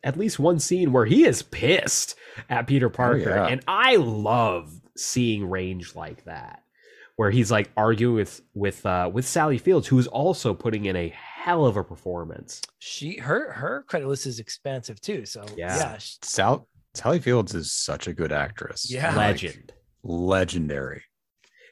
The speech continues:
Speaker 1: And the two of them together chosen for this is just incredible. Like,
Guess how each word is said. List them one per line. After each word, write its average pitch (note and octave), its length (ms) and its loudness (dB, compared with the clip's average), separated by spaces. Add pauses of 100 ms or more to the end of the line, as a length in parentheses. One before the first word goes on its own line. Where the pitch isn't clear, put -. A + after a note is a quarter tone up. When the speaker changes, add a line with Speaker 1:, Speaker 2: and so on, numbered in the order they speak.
Speaker 1:
And B2+ 100 2
the C3 60 4
two F#3+ 240 2
of A3 60 6
them A#3 140 2
together D3+ 320 0
chosen C3 420 -2
for A2+ 180 -4
this F2 580 -8 (640)
is A#2+ 160 0
just - 280 0
incredible. A#2 720 -4 (180)
Like, G#2+ 300 -4